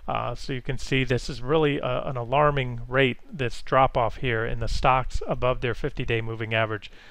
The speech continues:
uh, trading above their fifty-day moving average, I should say. And again, you can see all the percentage drops that came after those divergent highs. They were all corrections, ten percent or more,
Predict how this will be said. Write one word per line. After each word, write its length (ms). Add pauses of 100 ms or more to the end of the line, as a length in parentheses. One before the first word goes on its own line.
(200)
uh, 460
trading 300
above 260
their 120
fifty-day 420
moving 320
average, 280
I 60
should 300
say. 280 (380)
And 240
again, 380 (180)
you 140
can 120
see 200
all 440
the 120
percentage 640
drops 360
that 120
came 300
after 320
those 240
divergent 440
highs. 400 (320)
They 100
were 120
all 120
corrections, 580
ten 200
percent 320
or 60
more, 280